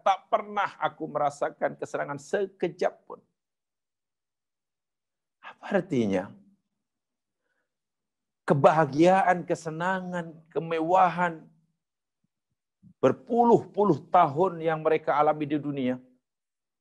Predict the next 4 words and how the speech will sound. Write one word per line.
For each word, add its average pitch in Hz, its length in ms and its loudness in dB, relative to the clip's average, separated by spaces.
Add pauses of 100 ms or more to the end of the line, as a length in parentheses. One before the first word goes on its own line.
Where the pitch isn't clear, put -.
(720)
hilang 180 640 2
sekelip 143 480 -4
mata 127 480 -2
selepas 135 480 -2